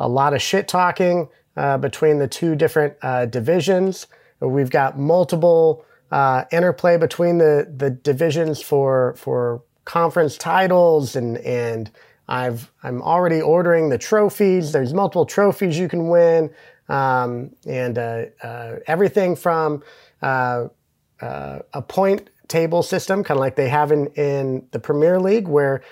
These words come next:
hey, if you keep winning your games all the way through, uh, the year,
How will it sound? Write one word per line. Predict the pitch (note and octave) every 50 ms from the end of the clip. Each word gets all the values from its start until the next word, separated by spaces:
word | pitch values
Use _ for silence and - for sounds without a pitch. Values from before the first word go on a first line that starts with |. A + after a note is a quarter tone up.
| - _ -
hey, | - B3+
if | A3+ - -
you | G#3+ A#3
keep | - - C4+ - -
winning | - F#3 G#3+ G#3+ G#3 G3
your | F#3 E3+
games | D3+ D#3+ E3 E3+ F#3+ G#3 G#3 E3+ C#3
all | F#3 F3+ E3+
the |
way | E3+ F3 F3
through, | - - F#3 F#3+ F#3 F3+ F3 E3+ D#3+ - - - - - _ _ -
uh, | E3 D3+ D3 D3 C#3+ C3+
the | C3+ C#3
year, | B2 B2 C3 C#3+ E3+ G3 A3 A#3+ A#3+ A#3+